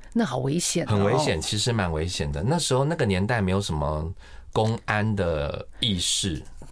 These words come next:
Speaker 1: 嗯。
Speaker 2: 对，所以我就
Speaker 1: 你讲的一副自己是清朝的人一样。
Speaker 2: 哎，毕竟那也是三十年前的事了。
Speaker 1: <laughs> 对，那是真的蛮，
Speaker 2: 那个
Speaker 1: 对，对，对。
Speaker 2: 三十年前已经很多人没办法想象，这三十年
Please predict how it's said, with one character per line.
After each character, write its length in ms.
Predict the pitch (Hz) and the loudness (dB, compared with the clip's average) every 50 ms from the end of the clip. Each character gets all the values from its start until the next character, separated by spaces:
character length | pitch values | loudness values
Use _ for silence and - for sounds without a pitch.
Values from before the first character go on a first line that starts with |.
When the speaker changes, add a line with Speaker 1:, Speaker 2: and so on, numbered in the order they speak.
| - - - - | -16 -14 -4 0
Speaker 1:
嗯。 280 | 175 165 160 156 170 - - - | 2 2 2 2 -2 -4 -6 -4
Speaker 2:
对， 260 | - 95 80 71 - - - - - - | -2 -2 -2 -2 -6 -10 -16 -18 -16 -12
所 160 | - - 117 113 | -6 -2 0 2
以 80 | 120 | 2
我 100 | 113 92 87 | 2 4 4
就 220 | 113 117 107 98 - - - - - - - - - - | 4 4 4 2 0 -6 -12 -12 -12 -12 -12 -12 -8 0
Speaker 1:
你 120 | - 226 | 2 4
讲 160 | 202 - 208 160 | 4 4 4 4
的 80 | 185 | 4
一 120 | 196 208 214 | 4 4 4
副 120 | 196 220 | 2 2
自 140 | 196 214 202 | 2 2 2
己 140 | 170 160 165 | 2 2 2
是 80 | 175 | 2
清 280 | - - - 202 196 208 | 2 2 4 4 4 4
朝 220 | - - 151 139 | 4 2 0 0
的 100 | 139 147 | 2 0
人 160 | 143 143 139 147 147 | 0 0 0 -2 -2
一 120 | 151 151 | -2 -4
样。 100 | 151 147 - - | -6 -4 -2 0
Speaker 2:
哎， 120 | 110 98 - - - - | 0 0 -2 -6 -2 0
毕 80 | 160 131 | 0 2
竟 180 | 151 156 143 | 2 2 2
那 80 | 147 139 | 4 4
也 80 | 110 | 2
是 160 | 90 - 117 104 | 2 2 2 2
三 240 | - - 175 127 | 4 4 4 4
十 160 | - - 147 131 - | 4 4 4 2 4
年 160 | 135 170 180 | 4 4 4
前 200 | - - 156 147 | 4 4 2 2
的 120 | 170 175 170 | 2 0 -2
事 320 | - - - 180 180 160 | 0 -2 -2 0 2 2
了。 240 | 131 110 104 90 80 | 2 4 2 2 2
Speaker 1:
<laughs> 20 | |
对， 160 | 175 156 135 143 | 2 0 0 0
那 120 | 180 175 | 0 0
是 120 | 165 165 | 0 -2
真 160 | 160 151 147 139 | -2 0 2 2
的 80 | 139 | 2
蛮， 140 | 131 131 131 | 2 2 2
Speaker 2:
那 60 | 190 | 4
个 60 | 185 | 4
Speaker 1:
对， 60 | 147 127 | 4 4
对， 40 | |
对。 40 | 127 | 4
Speaker 2:
三 160 | - 165 180 | 4 4 4
十 120 | 180 156 147 | 4 2 2
年 200 | 127 110 104 107 | 4 4 2 2
前 200 | - - 104 95 | 2 2 0 2
已 20 | |
经 160 | 87 107 131 | 2 2 2
很 100 | 139 117 | 2 2
多 120 | 87 104 120 | 2 2 2
人 80 | 120 | 2
没 80 | 110 107 | 2 2
办 120 | 110 107 | 2 0
法 40 | 107 | 0
想 200 | 104 - 92 76 | 0 -2 -4 -4
象， 320 | 78 - 110 101 95 80 - | -2 -2 0 0 0 -2 0
这 140 | - 127 | -2 -2
三 160 | 120 131 120 120 | 0 0 0 0
十 140 | - - | 0 0
年 260 | 104 95 90 90 92 | 0 0 0 0 -2